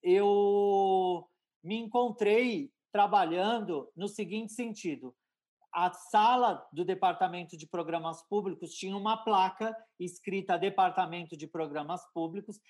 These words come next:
e nós tínhamos cartões de visita dizendo que cada um de nós era do Departamento de Programas Públicos e a nossa assinatura do e-mail, em alemão e inglês também,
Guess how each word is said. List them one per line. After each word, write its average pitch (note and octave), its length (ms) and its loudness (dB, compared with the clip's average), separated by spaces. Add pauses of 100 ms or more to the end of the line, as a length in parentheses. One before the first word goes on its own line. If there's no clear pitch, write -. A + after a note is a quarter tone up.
(140)
e A3+ 120 -6
nós G#3 460 2
tínhamos F#3 400 -10
cartões F#3+ 500 0
de F#3 120 -10
visita G#3 640 -6 (540)
dizendo F#3 580 0
que F#3 220 -12
cada G3 420 2
um G3+ 220 -8
de G3 140 -8
nós D#3+ 360 -4
era F#3 240 0
do D#3+ 140 -6
Departamento D3+ 720 -6
de C3 80 -20
Programas D#3 640 -8
Públicos G#3 440 -6 (300)
e A3+ 140 0
a B3 100 2
nossa G#3+ 300 0
assinatura G3+ 680 -2
do A3 220 4
e-mail, G#3+ 720 2 (520)
em F#3 140 -6
alemão F3+ 480 0
e F#3+ 60 -6
inglês F#3+ 380 -2
também, G#3+ 540 -4